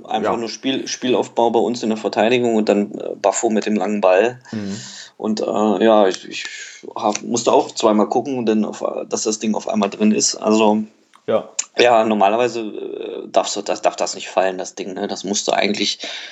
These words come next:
Speaker 1: musst du das als Verteidiger, musst du das besser klären hinten, das ist klar.
Speaker 2: Ja,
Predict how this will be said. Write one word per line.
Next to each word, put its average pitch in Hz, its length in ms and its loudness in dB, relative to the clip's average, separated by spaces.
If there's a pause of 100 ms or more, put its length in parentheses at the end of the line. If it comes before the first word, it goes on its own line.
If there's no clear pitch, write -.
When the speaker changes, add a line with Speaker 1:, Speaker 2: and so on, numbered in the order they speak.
(260)
Speaker 1:
musst 110 220 -2
du - 60 2
das 107 220 2
als - 260 2
Verteidiger, 98 640 4
musst 101 220 -6
du 92 40 -2
das 92 200 -8
besser - 260 -4
klären 85 400 -4
hinten, 98 280 -16
das - 220 -12
ist - 160 -8
klar. 87 300 -6 (320)
Speaker 2:
Ja, 104 200 0